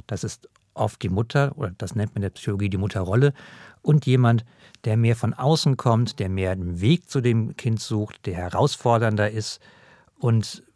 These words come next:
mal auch irgendwie dazu motiviert, etwas zu wagen, der mit neuen Dingen kommt, das ist die väterliche Rolle.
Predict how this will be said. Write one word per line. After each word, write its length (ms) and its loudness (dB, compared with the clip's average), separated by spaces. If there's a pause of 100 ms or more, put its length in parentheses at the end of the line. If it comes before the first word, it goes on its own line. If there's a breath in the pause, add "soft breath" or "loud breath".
(540)
mal 320 -2
auch 340 -2
irgendwie 580 -2
dazu 360 -4
motiviert, 760 -2
etwas 340 -6
zu 240 -4
wagen, 520 4 (440 soft breath)
der 420 -2
mit 320 -6
neuen 420 0
Dingen 280 2
kommt, 360 -2 (720 soft breath)
das 380 -6 (300)
ist 160 -4
die 60 0
väterliche 640 -4
Rolle. 300 -12